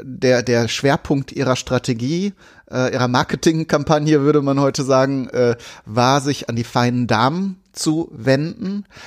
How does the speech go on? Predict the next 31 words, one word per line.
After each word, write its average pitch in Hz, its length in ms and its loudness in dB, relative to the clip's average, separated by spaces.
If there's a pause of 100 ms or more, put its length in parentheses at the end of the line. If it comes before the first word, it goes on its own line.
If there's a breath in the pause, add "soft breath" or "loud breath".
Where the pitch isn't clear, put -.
Zum - 180 -2
Beispiel 131 460 2
so 123 140 -4
ein, 120 320 0
ein 117 560 -4
Detail 127 600 0
war 117 420 2
eben, 113 420 -2 (260 loud breath)
dass 110 180 -4
sie 131 120 -4
in 120 160 -4
den, 117 260 -2 (160)
im, 120 260 -2
im, 120 220 0
äh, 117 60 -2 (500)
äh, 123 60 -4 (180)
Restaurant, 123 680 0 (360 loud breath)
äh, 117 80 0
rosafarbene 131 1000 2
Lampenschirme 123 680 -2
installiert 113 560 -4
haben. 135 440 -2 (120)
Das - 320 -4
Licht 135 300 -2
sollte 135 320 -2
dann 123 220 2
den 117 100 2
feinen 127 400 2
Damen 120 300 2
besonders 117 320 -4
schmeicheln 156 640 -2